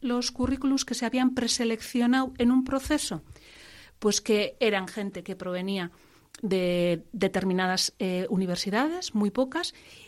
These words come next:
y todos jugaban a una cosa que se parece al pádel, que es muy e-, elitista. Y decía, claro, tú, ah, eh, cuando vas a hacer una,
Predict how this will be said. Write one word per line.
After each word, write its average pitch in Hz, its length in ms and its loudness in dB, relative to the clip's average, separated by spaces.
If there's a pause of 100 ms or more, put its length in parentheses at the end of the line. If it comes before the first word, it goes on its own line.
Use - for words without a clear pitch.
(160)
y 262 240 -2 (160)
todos 302 240 4
jugaban 294 500 4
a 262 120 6
una 294 200 8
cosa 330 460 0 (340)
que 233 140 4
se 226 120 2
parece 254 360 2
al 269 100 4
pádel, 285 360 2
que 262 100 0
es 262 100 2
muy 262 220 10
e-, 226 160 6
elitista. 190 800 2
Y 196 80 -2
decía, 180 340 -2
claro, 190 280 -4
tú, 302 380 2 (380)
ah, 202 160 0
eh, 196 120 -4
cuando 180 260 -2
vas 190 200 0
a 226 40 0
hacer 226 240 0
una, 220 280 2